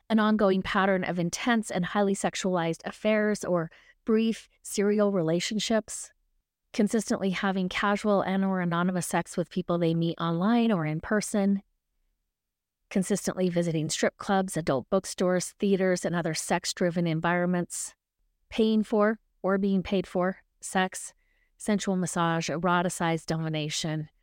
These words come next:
that type of stuff. A pattern of unsafe sex,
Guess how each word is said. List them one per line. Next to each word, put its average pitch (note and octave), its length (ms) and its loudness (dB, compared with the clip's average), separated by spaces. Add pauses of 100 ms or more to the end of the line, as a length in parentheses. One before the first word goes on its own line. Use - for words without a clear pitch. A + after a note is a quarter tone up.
(960)
that F3 260 -2
type - 240 -8
of E3 80 -8
stuff. - 320 -12 (640)
A B3 80 2
pattern C4 340 2
of B3 100 4
unsafe A3+ 380 2
sex, - 460 -4